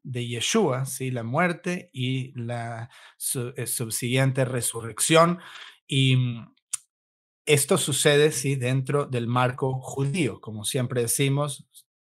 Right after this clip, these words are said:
todo el Nuevo Testamento es un libro judío. Yeshua era judío, vivió en la sociedad judía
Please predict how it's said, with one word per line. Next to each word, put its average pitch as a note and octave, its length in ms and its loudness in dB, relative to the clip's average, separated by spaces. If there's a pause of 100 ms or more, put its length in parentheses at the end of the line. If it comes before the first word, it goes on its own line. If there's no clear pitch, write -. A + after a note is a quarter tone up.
(180)
todo D#3 240 8
el C3+ 80 4
Nuevo B2 240 0
Testamento A#2+ 920 -6
es - 180 -8
un A#2 160 -6
libro A#2+ 420 -4
judío. C3+ 680 2 (320)
Yeshua B2+ 420 0
era A#2+ 140 0
judío, B2 640 0
vivió B2 280 -6
en C3 80 2
la B2 80 0
sociedad B2 440 -2
judía C3 640 2